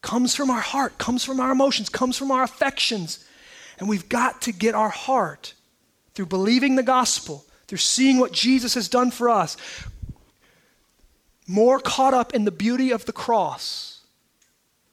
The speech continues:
than the beauty of whatever it is that we're chasing. If you're here this morning and you're not a follower of Jesus and you have never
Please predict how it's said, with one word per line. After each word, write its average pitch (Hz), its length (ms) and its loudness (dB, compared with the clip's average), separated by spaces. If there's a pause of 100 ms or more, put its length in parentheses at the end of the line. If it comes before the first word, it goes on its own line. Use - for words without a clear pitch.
(260)
than 165 80 -14
the 165 80 -8
beauty 196 280 -2
of 165 100 -4
whatever 180 300 -4
it 180 60 -6
is 175 120 -8
that 160 80 -16
we're 160 100 -16
chasing. - 420 -14 (2750)
If - 100 -18
you're 240 160 0
here 214 180 0
this 208 180 -4
morning 202 260 -2
and 170 100 -6
you're 196 100 -6
not 190 200 -4
a 170 40 -8
follower 170 400 -8
of 147 80 -12
Jesus 165 400 -10
and 160 100 -12
you 180 140 -12 (100)
have - 200 -14
never 175 380 -8